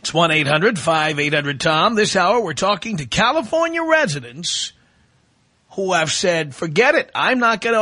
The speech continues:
obey the new law that says I have to go hands-free with my cell phone." I'm talking right into the cell phone.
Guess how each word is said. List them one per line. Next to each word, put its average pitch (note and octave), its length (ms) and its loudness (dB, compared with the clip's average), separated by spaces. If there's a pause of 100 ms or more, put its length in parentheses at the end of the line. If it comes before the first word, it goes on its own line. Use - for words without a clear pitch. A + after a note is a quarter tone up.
obey F#3+ 300 -2
the F#3 100 -2
new F3+ 140 -2
law D#3+ 240 2
that D3+ 100 -4
says D#3+ 240 0
I D#3+ 100 4
have D#3 280 0
to - 80 -8
go D#3 160 -2
hands-free D3+ 520 -2
with C#3 100 0
my C#3 140 0
cell D3+ 280 2
phone." C3+ 200 -2
I'm C3 80 -2
talking C#3+ 380 0
right A3+ 340 2
into A3 240 -2
the G#3+ 100 0
cell D#3+ 300 0
phone. D3 400 -4